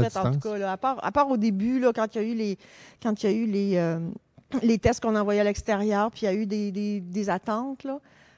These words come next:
Speaker 2: À un moment donné, un peu démesurées, là. Je dirais que là, j'ai, j'ai, j'ai trouvé ça dur parce que l'attente, là, euh, quand tu sais pas c'est quoi, puis que t'as quelque chose, puis quelqu'un te dit que t'as quelque chose, mais tu sais pas c'est quoi, puis que tu crains le pire, ben, je pense que c'est terrible.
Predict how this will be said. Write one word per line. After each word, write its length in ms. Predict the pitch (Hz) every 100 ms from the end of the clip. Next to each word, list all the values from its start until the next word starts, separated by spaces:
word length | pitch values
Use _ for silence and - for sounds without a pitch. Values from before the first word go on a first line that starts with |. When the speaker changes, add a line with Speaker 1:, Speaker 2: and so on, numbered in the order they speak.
| _ -
Speaker 2:
À 20 |
un 40 |
moment 260 | 196 196 185
donné, 240 | 185 196
un 80 | 208
peu 140 | 202 208
démesurées, 680 | 214 208 190 190 185 233
là. 260 | 254 240 262
Je 100 | 220
dirais 240 | 180 233 240
que 140 | 240
là, 80 | 262
j'ai, 340 | 233 214 196
j'ai, 240 | 185 202 202
j'ai 120 | 202
trouvé 180 | - 220
ça 140 | 247
dur 180 | 226 320
parce 240 | 233 - -
que 320 | 226 196 180
l'attente, 560 | 208 208 208 262 269 240
là, 80 | 240
euh, 420 | 240 208 190 185 - _ _ _ _ _
quand 80 | -
tu 80 | 202
sais 160 | - 240
pas 160 | 285
c'est 200 | 320 269
quoi, 220 | 214 269 285 _ _ _ _
puis 80 | -
que 40 |
t'as 100 | 233
quelque 180 | 233 220
chose, 280 | - 294 -
puis 80 | -
quelqu'un 300 | 233 247 254
te 80 |
dit 160 | 240 220
que 80 | -
t'as 80 | 254
quelque 220 | 220 -
chose, 180 | 277 233
mais 80 |
tu 80 | 226
sais 140 | - 233
pas 100 | 254
c'est 200 | - 226
quoi, 180 | 262 262
puis 140 | -
que 60 | _ -
tu 120 | 220
crains 220 | - 233
le 40 | 220
pire, 420 | - 240 277 302
ben, 280 | 220 185 185 _ _ _ _
je 80 | -
pense 200 | 220 -
que 100 | 196
c'est 160 | 180 190
terrible. 540 | 196 185 180 175 156